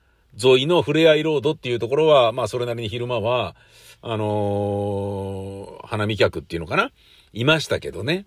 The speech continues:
うん。それでもね、こんなに空いてんだったら全然いいぜっていう感じだったし、僕が夕方だったからなのかな。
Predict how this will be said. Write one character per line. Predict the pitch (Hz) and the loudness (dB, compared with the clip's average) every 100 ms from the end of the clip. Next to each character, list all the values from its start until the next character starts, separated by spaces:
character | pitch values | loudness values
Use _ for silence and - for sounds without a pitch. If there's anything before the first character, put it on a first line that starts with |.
| _ _ _ _ | _ _ _ _
う | - | -8
ん。 | 101 95 82 80 82 | -4 -4 -6 -10 -10
そ | - 156 | 0 2
れ | 240 | 2
で | 311 | 0
も | 185 | -2
ね、 | 123 101 | 0 -2
こ | - 117 | -4 -6
ん | 131 | -4
な | 202 | -4
に | 254 | -4
空 | 247 220 233 | -6 -4 -2
い | |
て | - 233 | 0 0
ん | 185 | -2
だ | 92 | -4
っ | |
た | - - | -6 -10
ら | 76 - | -8 -10
全 | - 110 101 | -4 -4 -4
然 | 101 151 | -4 -4
い | 165 | -2
い | 196 | -4
ぜ | 139 85 | -4 -4
っ | |
て | - 80 | -6 -12
い | 76 | -12
う | 73 _ _ _ _ - | -14 _ _ _ _ -8
感 | 90 | -8
じ | 78 85 | -4 -4
だ | 82 | -4
っ | |
た | - | -6
し、 | - - 101 90 76 - _ _ _ - - - - | -10 -6 -4 -2 -4 -10 _ _ _ -20 -20 -18 -10
僕 | 110 139 | -8 0
が | 135 131 | 4 4
夕 | 123 156 | 2 0
方 | 165 165 151 | 2 2 0
だ | 160 | -2
っ | |
た | 160 110 | -2 -4
か | 87 | 0
ら | 110 | 0
な | 95 | -2
の | 78 | -4
か | 73 | -6
な。 | 82 82 78 76 73 | -4 -4 -4 -8 -10